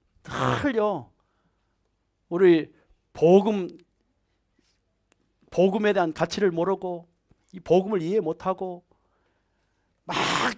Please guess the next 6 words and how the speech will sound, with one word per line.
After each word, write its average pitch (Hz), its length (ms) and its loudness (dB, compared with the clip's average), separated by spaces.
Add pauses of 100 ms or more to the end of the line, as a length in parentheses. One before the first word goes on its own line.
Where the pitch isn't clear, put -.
(160)
재밌게 202 400 2
살다가, 202 540 -4
즐겁게 185 480 -2
살다가 180 640 -8 (1800)
자기에게 208 480 4
어려움과 202 840 6